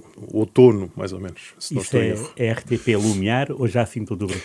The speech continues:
Speaker 1: Não, é R T P cinco de Outubro. Eu não conheci a R T P de Lumiar, quer dizer, conheci depois de, de ir lá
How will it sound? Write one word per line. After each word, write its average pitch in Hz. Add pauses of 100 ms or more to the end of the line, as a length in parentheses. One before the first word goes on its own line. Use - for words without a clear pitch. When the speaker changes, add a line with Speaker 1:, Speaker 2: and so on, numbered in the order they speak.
(100)
Speaker 1:
Não, 123
é -
R 110
T 117
P 147
cinco 156
de 180
Outubro. 120
Eu 127
não 127
conheci 127
a 135
R 117
T -
P 120
de 110
Lumiar, 113
quer -
dizer, 101
conheci 185 (180)
depois 101
de, 98
de 95
ir 98
lá 104